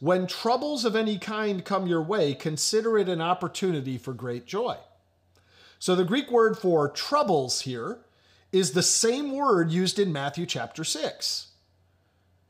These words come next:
"Don't lead us into troubles. Don't lead us into temptation. Don't lead us into trials." Uh, the meaning here in James, uh, chapter one is something like this. "Rejoice when you face trials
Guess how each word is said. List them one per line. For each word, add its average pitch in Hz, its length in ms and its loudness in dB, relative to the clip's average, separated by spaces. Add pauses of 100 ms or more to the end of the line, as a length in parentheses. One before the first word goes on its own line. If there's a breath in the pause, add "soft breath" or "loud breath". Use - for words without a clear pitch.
(300)
"Don't 165 340 2
lead 156 220 0
us 156 240 0
into 139 340 -6
troubles. - 640 -6
Don't 135 220 -8
lead 139 180 -8
us 139 140 -6
into 139 240 -8
temptation. 160 640 -6 (160)
Don't 123 180 -14
lead 135 140 -8
us 143 140 -4
into 151 200 -8
trials." - 720 -6 (540 loud breath)
Uh, 165 240 0
the 170 80 2
meaning 214 560 0
here 269 340 2
in 160 500 0
James, 180 640 2
uh, 143 200 -2
chapter 147 380 -4
one 190 380 0
is 147 140 -2
something 240 300 -2
like 190 180 0
this. 160 280 -2
"Rejoice 170 720 2
when 226 140 0
you 220 140 0
face 208 280 0
trials 160 680 -2